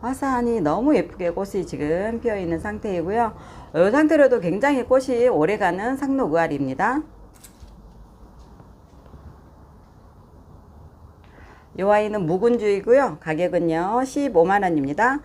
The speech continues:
분은 이렇게 도자기 분입니다. 이 아이는 이렇게 수제 도자기 분이기 때문에 굉장히 고급스럽습니다.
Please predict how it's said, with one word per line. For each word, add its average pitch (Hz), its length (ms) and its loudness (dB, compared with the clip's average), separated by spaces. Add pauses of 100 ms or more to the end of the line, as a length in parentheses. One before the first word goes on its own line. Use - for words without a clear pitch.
(420)
분은 277 560 2
이렇게 185 180 -2
도자기 285 480 4
분입니다. 160 460 -2
이 160 80 -2
아이는 147 520 -4
이렇게 165 200 -4
수제 302 560 2
도자기 190 420 0
분이기 156 380 -4
때문에 165 480 -2
굉장히 180 360 -2
고급스럽습니다. 160 1040 -4